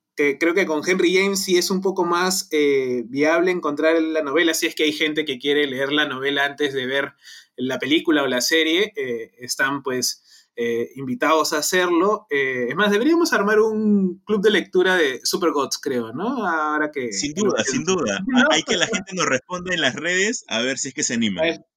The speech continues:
Speaker 1: si la gente quiere, nos, nos avisa, ¿no? Y bueno, esas han sido las noticias. Eh, esperamos, la verdad, que, que, que toda-,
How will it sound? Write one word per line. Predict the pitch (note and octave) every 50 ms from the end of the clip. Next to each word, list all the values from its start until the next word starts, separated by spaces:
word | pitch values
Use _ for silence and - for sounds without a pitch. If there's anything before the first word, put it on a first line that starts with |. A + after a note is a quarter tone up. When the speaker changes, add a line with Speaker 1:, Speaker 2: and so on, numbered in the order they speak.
| _ -
Speaker 1:
si | - -
la | D#3 D#3
gente | - F3+ F#3 G3 G3
quiere, | F#3+ G#3 G#3+ A3 A3
nos, | G#3 E3+ D3 -
nos | D#3 D3+ C#3+ C3+ -
avisa, | C3+ C#3 D#3 E3+ D#3+ - D#3 B2+ A#2+
¿no? | A#2+ A#2+ C#3+ F#3 - - - - - -
Y | D3+
bueno, | D3+ E3+ G#3 G3+ E3+ D3 B2 - -
esas | - F3+ F3+ A3 G3+ G3
han | G3+ F#3+
sido | - G#3+ G#3
las | A3 G3 - C#3+
noticias. | C3+ B2 A#2+ A#2 - - G#3+ A3+ A#3+ A#3+ - - F3 E3+ F#3+ G3 G3 - - -
Eh, | D3+ C#3 C3+ C3+ B2+ A#2
esperamos, | - C#3+ C3+ - - D3 E3 G3 G#3 G#3 G3+ F#3
la | F3
verdad, | D#3+ D3 D3 D#3 E3+ F3 F#3 F#3+ F#3+ - - - - - _ _
que, | - D3+ D3+ D3 C#3 B2 -
que, | - C#3 C#3 C#3 C3+ B2
que | A#2+ C3 A#2+
toda-, | C3+ D#3 E3+ F3 D#3+ D#3 -